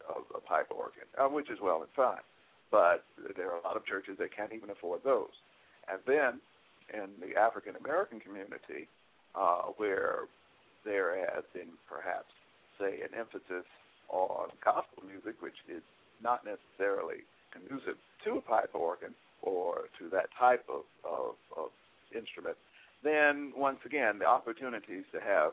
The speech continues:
people, particularly young people, to hear the instrument, experience it, and to, to be a witness to its wonders and glory, that has been greatly, uh, minimized. So it, it is a very sad state we're in. A lot of concert halls also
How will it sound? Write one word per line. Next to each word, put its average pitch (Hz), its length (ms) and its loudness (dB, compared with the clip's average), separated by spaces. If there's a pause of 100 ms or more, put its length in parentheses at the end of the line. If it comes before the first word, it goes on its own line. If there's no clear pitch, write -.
(100)
people, 98 420 -6
particularly 98 340 -10
young 131 320 0
people, - 380 -8 (560)
to 78 80 -16 (140)
hear 123 180 -2
the 120 180 -6
instrument, - 420 -12
experience 117 720 -6
it, 101 140 -4 (480)
and 98 200 -8 (200)
to, 92 80 -16 (640)
to - 40 -20 (180)
be 101 100 -8
a 101 60 -8
witness 98 260 -10 (100)
to 98 100 -8
its - 140 -12
wonders 113 380 -2
and 107 100 -10
glory, 110 320 4 (480)
that 135 200 2
has 120 160 -8
been 117 160 -10
greatly, 110 460 -2 (360)
uh, 104 220 -8
minimized. - 580 -8 (580)
So 104 120 2 (480)
it, - 180 -12 (300)
it 123 180 -4
is 127 100 -8 (120)
a 104 420 -4
very 117 360 0
sad 117 320 4
state 156 200 -2
we're 101 200 -4
in. 98 100 -4
A 85 60 -4
lot 139 200 8
of - 100 -8
concert 135 380 0
halls 98 300 4
also - 520 -4